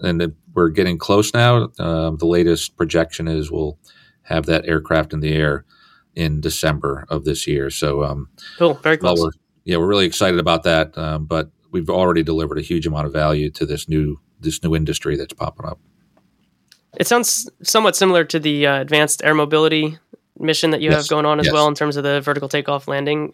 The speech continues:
Speaker 2: Um, so I'd love to hear a little bit about that if, if there is crossover between those programs or, or just, you know, things that, that are shared between them because of similar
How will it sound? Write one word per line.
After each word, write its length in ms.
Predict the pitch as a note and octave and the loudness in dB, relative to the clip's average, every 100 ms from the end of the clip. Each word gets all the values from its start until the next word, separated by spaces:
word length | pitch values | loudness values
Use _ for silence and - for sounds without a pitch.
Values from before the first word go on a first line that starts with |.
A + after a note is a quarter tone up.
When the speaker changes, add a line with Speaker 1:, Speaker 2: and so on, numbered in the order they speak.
| - | -2
Speaker 2:
Um, 320 | C#3+ C3 C#3 - | -2 -2 -8 -2
so 120 | D#3 | 0
I'd 80 | D#3+ | 0
love 120 | D#3 | 0
to 60 | |
hear 100 | D#3+ | 0
a 40 | C#3+ | 0
little 180 | D#3 D3+ | 0 0
bit 100 | D3 | -2
about 200 | C#3+ D3 | -2 0
that 180 | D3 | 0
if, 140 | C#3+ - - | -2 -8 -8
if 140 | D3 | -2
there 160 | D3 D3+ | 2 2
is 160 | D3 | 2
crossover 480 | - C#3 - C3+ C3+ | 0 0 0 -4 -4
between 240 | C#3+ D3 | -4 -4
those 340 | C3+ C3 - - - _ | -4 -4 -6 -6 -12 _
programs 480 | - C#3+ C3+ C3+ C#3 | -8 -6 -6 -4 -4
or, 300 | C3+ C3+ - - | -6 -8 -10 -6
or 140 | C#3 | -6
just, 280 | C#3 C#3 - | -6 -6 -6
you 100 | - | -4
know, 120 | C3+ B2+ | -4 0
things 260 | D#3 C#3+ | 0 0
that, 200 | C#3 - | -4 -8
that 140 | C#3 C#3 | -10 -8
are 120 | C3+ | -8
shared 320 | - D3+ D3 | -2 2 2
between 320 | C#3+ - D3 C#3 | -2 -4 -2 -2
them 140 | C3 | -4
because 260 | C3 C#3 C3+ | -6 -8 -6
of 100 | C3 | -6
similar 460 | C#3+ C#3+ C#3 C#3+ | -4 -4 -4 -8